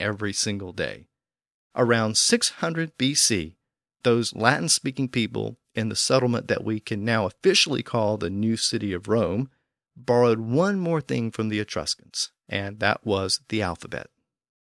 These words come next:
As I mentioned earlier, the Etruscans had borrowed the alphabet from the Greeks around seven hundred B C, so the Romans had borrowed it from the Etruscans only a century later.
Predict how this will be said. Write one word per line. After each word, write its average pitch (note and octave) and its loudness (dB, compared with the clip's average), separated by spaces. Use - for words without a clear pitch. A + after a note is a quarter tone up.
As D3+ -2
I F#3 0
mentioned B3 0
earlier, A2 2
the D#3 -2
Etruscans A3 -2
had - -20
borrowed C#3+ 0
the C3 -2
alphabet A2 -4
from C3 -2
the B2+ -2
Greeks G#2+ -4
around A#2+ 0
seven A2 0
hundred G2+ -4
B F2+ -6
C, - -2
so - 4
the B2 0
Romans G3 4
had C3+ -2
borrowed A#2 2
it A2 -6
from A2 -4
the G#2+ -4
Etruscans A2 -2
only G3 0
a F#3+ -4
century E3 0
later. C3 0